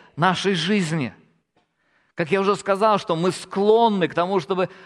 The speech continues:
общаться в, м, на, в каких-то кругах, где, где люди более-менее по нашему статусу.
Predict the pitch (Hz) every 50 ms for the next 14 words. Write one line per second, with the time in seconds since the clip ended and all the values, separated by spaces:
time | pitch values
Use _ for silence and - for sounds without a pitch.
0 | - - _ - 180 147 - - - 214 214 220 214 - - 208 160 156 139 139
1 | 165 170 170 175 175 170 170 165 160 160 160 160 165 175 180 170 156 - - 196
2 | 190 - 208 196 - - 214 - - 185 175 151 180 180 180 170 147 151 156 156
3 | 175 180 170 - - - - _ - 160 185 190 202 214 185 220 170 147 185 220
4 | 214 214 214 208 202 190 202 214 208 208 208 202 - - 208 202 202 190 - 220
5 | 220 226 190 - - 254 220 226 - 156 - - 110